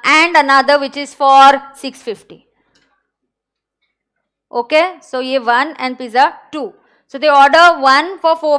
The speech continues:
fifty and the second for six fifty। He goes, he has only five hundred rupees with him। So he goes and he says, "Five hundred।" तो he says, "फ़ोर फिफ्टी बिल होगा, ये सिक्स फिफ्टी वाला फ्री हो गया।" तो हम बोलते हैं, "नहीं,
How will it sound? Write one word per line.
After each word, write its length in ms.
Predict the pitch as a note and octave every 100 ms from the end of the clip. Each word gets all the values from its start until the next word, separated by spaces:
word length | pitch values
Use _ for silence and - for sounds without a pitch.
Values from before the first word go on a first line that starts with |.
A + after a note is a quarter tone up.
| C#4+
fifty 280 | C4+ C#4+ D#4
and 260 | D#4 C#4+
the 100 | C#4+ C#4+
second 340 | A#3+ D4 D4+ E4+
for 260 | D#4 E4 E4+ - _ D4+
six 100 | - -
fifty। 320 | A#3 - G3+ - _ -
He 100 | D#4 C4+
goes, 220 | D#4 F4+ - - C4
he 120 | C4+
has 140 | C#4
only 220 | C4+ C4+
five 200 | C#4+ C4
hundred 280 | B3 B3 B3
rupees 260 | B3+ A#3+ A3
with 220 | G#3+ G#3+
him। 60 | F#3+ E3 _ _ _ _ _ _ _ _ _ _ _ -
So 100 | C4+
he 160 | C4+ D#4
goes 180 | C#4+ D#4+
and 160 | D#4+ D#4+
he 140 | D#4+ C4+
says, 220 | D#4+ E4 - _ _ _
"Five 280 | - C#4+ C#4
hundred।" 260 | C4 A3+ - _ _ _ _ _ _ _ _ _ _
तो 60 | B3+
he 60 |
says, 120 | C#4+
"फ़ोर 180 | D4 F4
फिफ्टी 320 | F#4 E4+ F4
बिल 180 | C#4+ D#4+
होगा, 180 | C#4+ C4+
ये 200 | C#4+ D4
सिक्स 340 | D4 C#4+ C#4+
फिफ्टी 320 | - D#4 - D#4+
वाला 380 | D#4 D4+ D#4
फ्री 460 | E4 - _ - D4
हो 140 | C4 G#3+
गया।" 180 | F#3 - _ _ _ _ _ _ -
तो 80 |
हम 120 | B3 B3
बोलते 280 | A#3+ B3
हैं, 80 | C4+
"नहीं, 580 | C4+ C#4+ D4+ C#4 A3 G3